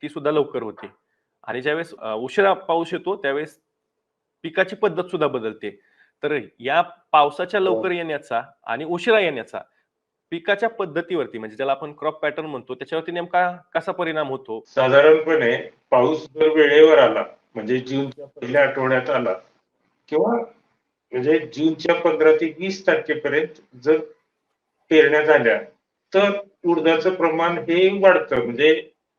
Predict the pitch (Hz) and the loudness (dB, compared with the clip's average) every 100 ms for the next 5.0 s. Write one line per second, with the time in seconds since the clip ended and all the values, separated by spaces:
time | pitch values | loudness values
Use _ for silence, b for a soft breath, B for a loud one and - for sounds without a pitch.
0 | - - 131 135 135 156 156 151 147 - | -6 2 4 4 6 6 4 6 6 4
1 | - 185 175 156 151 180 208 - _ _ | 0 -8 -2 -2 0 -4 -8 -16 _ _
2 | _ _ 190 190 196 170 - 139 113 113 | _ _ -8 -4 0 0 4 4 4 0
3 | 117 - - 135 160 190 208 - _ _ | -2 -8 -8 -6 -4 -4 -6 -10 _ _
4 | 165 156 156 _ 175 160 170 - 175 | 0 2 2 _ -4 0 2 2 -2